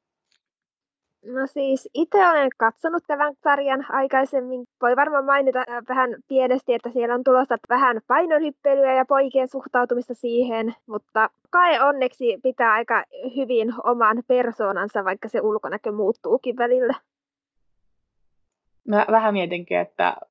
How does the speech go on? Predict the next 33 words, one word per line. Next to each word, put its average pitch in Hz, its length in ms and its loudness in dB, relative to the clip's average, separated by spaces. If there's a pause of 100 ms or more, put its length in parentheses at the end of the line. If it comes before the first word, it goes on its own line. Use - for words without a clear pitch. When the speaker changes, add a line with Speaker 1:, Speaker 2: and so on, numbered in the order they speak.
(160)
Speaker 2:
tosta 185 280 -6
kun 180 200 -6
vaan, 170 260 2
jos 175 140 -8
se 180 80 -6
haluaa 175 300 -4
sen 170 220 -6 (240)
oman 170 260 -6
painonsa 170 440 -2
vähän 160 280 -8 (120)
enemmän 165 300 -10
takaisin, - 460 -8
mihin 190 280 -14
se 196 80 -12
oli 190 100 -10
tottunut, - 580 -12
niin - 380 -12
sit 180 280 -2
vaan - 160 0
syömään 156 580 -2
makeita, - 480 -8
niin - 160 -12
kyllä - 180 -14
se 226 60 -20
sit 214 240 -14
siitä - 240 -10 (200)
palautuu. - 640 -4 (1600)
Mut 180 220 -2
joo, 170 320 2 (160)
ite 190 260 4
lähinnä 180 340 2
me-, 180 200 -2
mietin 170 500 -4